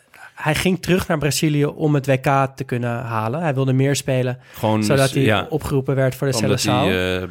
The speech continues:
Speaker 2: bang was voor zijn selectie. Oké.
Speaker 1: Ja, en dat
Speaker 2: Vette
Speaker 1: gebeurde
Speaker 2: move.
Speaker 1: ook. Ehm, al speelde hij op het W K niet zo heel veel. Eh, na het W K in achtennegentig ging hij terug naar Europa, dus naar Leverkusen. Hij was daar vier jang-,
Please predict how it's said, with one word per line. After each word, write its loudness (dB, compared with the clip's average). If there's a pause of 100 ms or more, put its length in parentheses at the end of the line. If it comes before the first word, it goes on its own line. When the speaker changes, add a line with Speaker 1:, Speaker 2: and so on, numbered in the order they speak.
Speaker 2:
bang 0
was -4
voor -10
zijn -12
selectie. -10
Oké. 0
Speaker 1:
Ja, 2
en 0
dat 0
Speaker 2:
Vette 0
Speaker 1:
gebeurde 4
Speaker 2:
move. 0
Speaker 1:
ook. -2 (140)
Ehm, -2 (180)
al -2
speelde 2
hij 0 (280)
op -8
het -4
W 0
K 0 (160)
niet 0
zo -2
heel 2
veel. -4 (540)
Eh, -2
na 2
het 0
W 2
K -2
in 2
achtennegentig 0
ging 0
hij 0
terug 0
naar 2
Europa, 0
dus -4
naar 0
Leverkusen. -2
Hij -4
was -2
daar -2
vier 2
jang-, 0